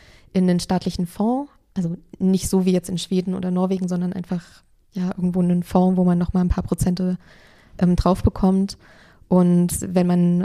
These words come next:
Unterdeckungen hat, kann man dann auf diesen Fonds wieder zurückgreifen und diese Unterdeckungen ausgleichen.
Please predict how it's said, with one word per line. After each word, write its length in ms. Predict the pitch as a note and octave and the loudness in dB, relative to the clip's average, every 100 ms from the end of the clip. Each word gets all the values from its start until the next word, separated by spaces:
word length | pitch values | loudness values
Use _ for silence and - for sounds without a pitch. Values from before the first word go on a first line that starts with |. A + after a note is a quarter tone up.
| - | 0
Unterdeckungen 840 | G3 - F#3+ F#3 F#3 F3+ F3+ F3+ | 2 4 2 2 2 2 2 2
hat, 240 | G#3 - | 0 -2
kann 160 | - F#3 | -4 -2
man 300 | F3+ F3+ F3+ | 0 0 -2
dann 180 | F#3 F3+ | -4 -6
auf 140 | - | -6
diesen 260 | F#3+ F3 F3+ | -6 -4 -4
Fonds 240 | F#3 F3+ | -2 0
wieder 160 | F3+ F3+ | 0 0
zurückgreifen 720 | - G3 - - F#3 F#3 F#3+ | 2 2 0 0 0 0 -2
und 140 | F#3 | -4
diese 160 | F3+ F3+ | -4 -4
Unterdeckungen 560 | F3+ F3+ F3+ - F3+ - | -2 -2 -2 -2 -2 0
ausgleichen. 760 | A3 - G#3 G3+ G3+ G#3 G3+ | 0 -2 -2 -2 -2 -2 -4